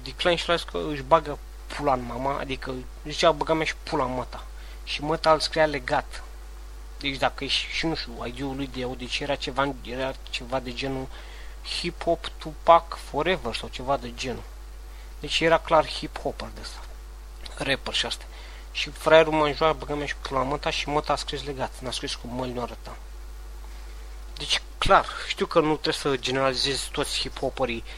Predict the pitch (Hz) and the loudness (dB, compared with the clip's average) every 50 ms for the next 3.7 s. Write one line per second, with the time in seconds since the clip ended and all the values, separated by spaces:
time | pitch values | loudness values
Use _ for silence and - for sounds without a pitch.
0 | - - - - 131 - - - 135 123 - - 143 135 117 - 131 131 - - | -12 -10 4 4 4 4 6 2 0 0 0 0 0 0 0 0 -2 0 2 4
1 | 127 120 117 123 117 120 123 120 117 117 120 123 127 139 - - - - - - | 2 4 6 4 4 6 4 0 -2 -2 -2 -2 -2 -2 -4 -8 -12 -12 -12 -12
2 | - - - - - - - - 160 - - 151 143 135 - 156 - 147 127 - | -12 -12 -12 -12 -10 6 6 8 8 8 4 2 2 2 2 0 0 0 -2 -2
3 | 127 120 127 123 120 120 117 117 120 117 117 113 107 | -2 -2 -2 0 0 0 0 0 0 -2 -2 -4 -6